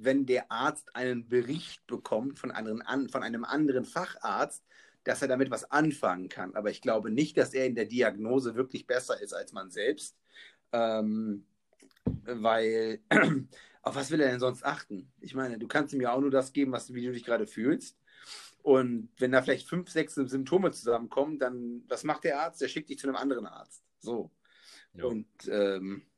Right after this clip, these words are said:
Speaker 1: und dann hast du wieder zwei Wochen, wo du warten kannst. Bis du irgendwo, bis du dann irgendwo landest.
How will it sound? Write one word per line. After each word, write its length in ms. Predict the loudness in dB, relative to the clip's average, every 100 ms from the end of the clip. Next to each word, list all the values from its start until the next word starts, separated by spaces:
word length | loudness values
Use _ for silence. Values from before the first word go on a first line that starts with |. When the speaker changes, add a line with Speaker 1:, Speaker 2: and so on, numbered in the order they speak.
| -6
Speaker 1:
und 160 | 4
dann 120 | 6
hast 160 | 6 4
du 40 |
wieder 200 | 4 2
zwei 200 | 4 4
Wochen, 220 | 6 4 2
wo 60 |
du 100 | 0
warten 300 | 2 2 0
kannst. 380 | -10 -12 -16 -20 _ _ _ _ _ _ _ _ _ _ _ _ -20 _ _ _
Bis 180 | -8 -6
du 80 | -4
irgendwo, 220 | -2 -4 -6 -14
bis 320 | -10 -8 -2
du 80 | 0
dann 120 | 0
irgendwo 300 | -2 -4 -4
landest. 560 | -4 -4 -6 -10 -16